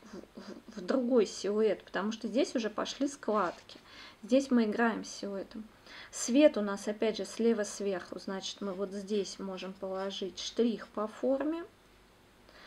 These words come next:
Вот, дальше из этого рукава выходит рука. Рука, она уже, она тоньше, чем рукав, на сколько-то там миллиметров.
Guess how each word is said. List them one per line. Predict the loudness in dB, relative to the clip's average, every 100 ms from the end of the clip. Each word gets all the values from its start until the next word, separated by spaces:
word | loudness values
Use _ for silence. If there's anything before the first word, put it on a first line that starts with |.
| -18 -16 -6
Вот, | 4 6 4 2
дальше | 8 10 10 8 4
из | 8
этого | 6 6 2
рукава | 2 2 4 8 8
выходит | 8 4 6 6 6 2
рука. | 0 0 0 0 0 -10 -20 -14 -2
Рука, | -2 0 6 8 8 6
она | 0 2 4 4 4
уже, | 4 8 8 6 0 -2
она | 0 2 2
тоньше, | 4 6 8 6 4 0
чем | 0 2 4 6
рукав, | 4 2 2 2 0
на | -6
сколько-то | -4 4 4 4 -2
там | 0 4 6
миллиметров. | 6 4 2 2 -2 -10